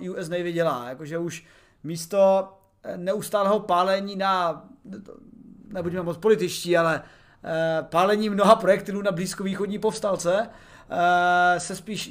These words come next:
U S Navy bude zaměřovat na studenou válku s Čínou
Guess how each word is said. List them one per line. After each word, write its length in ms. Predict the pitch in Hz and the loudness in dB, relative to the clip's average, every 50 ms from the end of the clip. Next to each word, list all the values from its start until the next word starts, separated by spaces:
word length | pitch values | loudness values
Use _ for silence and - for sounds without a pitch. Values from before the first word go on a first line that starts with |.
| 190 | -6
U 60 | 185 190 | -6 -6
S 100 | 185 165 | -6 -4
Navy 200 | 185 190 190 185 | -6 -6 -6 -6
bude 160 | 180 185 185 | -6 -6 -6
zaměřovat 560 | 180 185 190 190 160 180 180 185 185 180 170 | -6 -6 -6 -6 -6 -4 -2 -2 -2 -2 -4
na 180 | 180 185 185 180 | -4 -6 -6 -6
studenou 400 | 180 - 185 175 170 185 190 180 | -6 -8 -10 -8 -6 -6 -6 -4
válku 320 | 180 180 180 175 175 196 | -2 -4 -4 -4 -8 -10
s 60 | 185 | -12
Čínou 500 | - - 180 165 165 170 185 208 247 262 | -10 -8 -4 -2 0 0 2 0 -2 -6